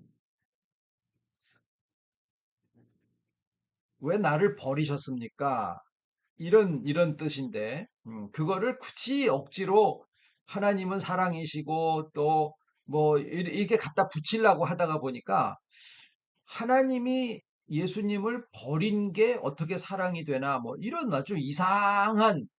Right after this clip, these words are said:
음? 이상한 그런 해석들을 끄집어내고 있는 상황이에요. 이 구절이 좀 그런 말씀들입니다. 그런데 이제 우리는,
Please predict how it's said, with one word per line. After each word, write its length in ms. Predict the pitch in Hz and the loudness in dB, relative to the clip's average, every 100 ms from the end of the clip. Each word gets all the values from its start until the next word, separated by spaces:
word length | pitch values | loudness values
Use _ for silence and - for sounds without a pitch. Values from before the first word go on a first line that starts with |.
| 143 | -8
음? 180 | 180 294 _ _ _ _ _ | -8 -8 _ _ _ _ _
이상한 720 | 135 165 165 190 208 214 190 | -12 -8 -4 0 0 0 -2
그런 380 | 165 175 165 147 - _ _ - | -2 -4 -4 -6 -10 _ _ -6
해석들을 1200 | 196 175 180 - 151 147 131 123 120 113 143 131 - _ _ _ | -4 0 -2 -4 -2 0 0 -4 -8 -2 0 -2 -6 _ _ _
끄집어내고 840 | 208 151 143 156 127 113 113 123 120 | -8 -6 0 0 0 -4 -6 -8 -6
있는 480 | 131 135 117 107 95 | -4 -4 -6 -8 -12
상황이에요. 840 | - 156 156 127 113 95 107 123 - _ - | -10 -4 -2 -2 -6 -10 -12 -14 -18 _ -12
이 120 | 139 | -10
구절이 400 | 135 156 180 185 | -6 -6 -4 -4
좀 140 | 156 143 | -4 -4
그런 280 | 151 180 160 | -2 0 0
말씀들입니다. 760 | 107 - - 107 104 98 - _ _ _ _ _ _ _ _ _ _ _ _ _ _ | -4 -6 -10 -10 -10 -12 -16 _ _ _ _ _ _ _ _ _ _ _ _ _ _
그런데 300 | 180 214 247 | -2 0 0
이제 140 | 170 170 | -2 -2
우리는, 680 | 151 165 220 190 196 180 | -2 0 0 2 0 -2